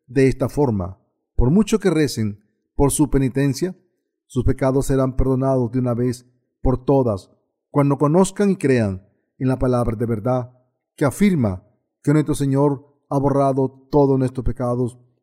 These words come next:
a través del Evangelio del agua y el Espíritu. La manera de alcanzar la salvación de todos los pecados proviene del amor justo de Dios. La salvación que Dios nos ha dado es la ley de la verdad,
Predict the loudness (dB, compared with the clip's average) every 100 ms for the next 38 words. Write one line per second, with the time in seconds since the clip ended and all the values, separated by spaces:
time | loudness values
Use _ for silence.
0 | _ -8 -2 0 2 4 2 0 -2 -2
1 | 0 -2 -2 -4 -4 -4 -4 -2 -4 -4
2 | -8 -20 _ _ _ _ _ _ _ _
3 | _ _ _ _ _ _ 0 4 4 4
4 | 2 0 0 0 2 2 0 -2 -4 -2
5 | -2 -2 0 0 0 0 -2 -2 -2 -4
6 | -6 -4 -2 0 0 -2 -2 -2 -2 -2
7 | -4 -6 -6 -6 -6 -6 -8 -10 _ _
8 | _ _ _ _ _ _ -8 -2 0 0
9 | 0 0 0 0 2 0 -2 -4 -4 -4
10 | -4 -8 _ _ _ 0 2 4 4 2
11 | 2 0 -2 -2 -4 -6